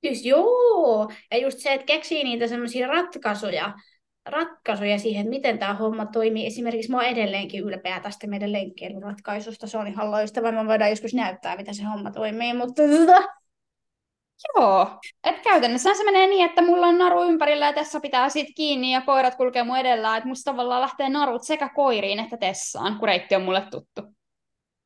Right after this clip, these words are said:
Speaker 1: Niin. Se on kuule karavaanarit kulkevat.
Speaker 2: <laughs> Kyllä. Todellakin.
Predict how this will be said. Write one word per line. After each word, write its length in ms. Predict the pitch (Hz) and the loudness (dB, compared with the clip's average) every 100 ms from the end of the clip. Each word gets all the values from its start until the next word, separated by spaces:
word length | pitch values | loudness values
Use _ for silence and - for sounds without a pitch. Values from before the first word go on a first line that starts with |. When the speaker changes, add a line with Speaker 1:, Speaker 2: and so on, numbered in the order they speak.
| - | 0
Speaker 1:
Niin. 360 | 302 254 - _ _ _ _ _ _ _ _ _ | 0 0 -12 _ _ _ _ _ _ _ _ _
Se 280 | - 320 294 | -4 0 2
on 240 | 330 330 | 0 0
kuule 300 | 302 240 233 - _ _ | 2 2 0 -8 _ _
karavaanarit 960 | - 311 285 285 311 320 320 311 359 - | -2 0 2 2 2 2 -2 -4 -6 -6
kulkevat. 680 | - 339 226 220 202 208 - - - _ - 311 | -2 0 0 -2 -4 -4 -8 -20 -20 _ -2 2
Speaker 2:
<laughs> 480 | 320 - 349 339 | 4 4 4 4
Kyllä. 380 | 233 233 240 240 294 - _ _ _ 381 - 453 453 349 311 _ 311 330 - | 2 2 2 0 -2 -8 _ _ _ -20 -20 -20 -14 -14 -14 _ -4 -4 -4
Todellakin. 800 | 220 202 190 202 220 220 214 | -4 -2 -2 -2 -4 -6 -8